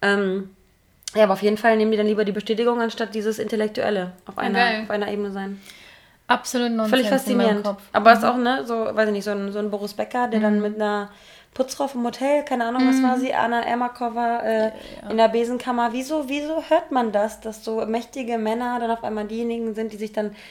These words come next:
Speaker 1: irgendwelche Haushälterinnen nehmen?
Speaker 2: Um sich mächtig zu fühlen?
Speaker 1: Ja. Ja, ja.
Speaker 2: Ist das ein Schwanzvergleich?
Speaker 1: Natürlich.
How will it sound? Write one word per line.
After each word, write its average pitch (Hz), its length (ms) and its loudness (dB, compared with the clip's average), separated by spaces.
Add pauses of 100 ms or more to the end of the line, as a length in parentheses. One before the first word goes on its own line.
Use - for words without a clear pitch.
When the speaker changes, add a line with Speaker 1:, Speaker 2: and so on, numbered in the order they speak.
(240)
Speaker 1:
irgendwelche 214 340 0
Haushälterinnen 196 580 -4
nehmen? 175 280 -6
Speaker 2:
Um 214 100 -2
sich 202 180 -6
mächtig 202 320 -6
zu 220 80 -12
fühlen? 208 300 -8 (160)
Speaker 1:
Ja. 247 180 -6 (540)
Ja, 302 100 -4
ja. 349 120 0 (340)
Speaker 2:
Ist 208 100 -12
das 220 200 -8
ein 214 100 -2
Schwanzvergleich? 247 720 -8
Speaker 1:
Natürlich. 269 640 2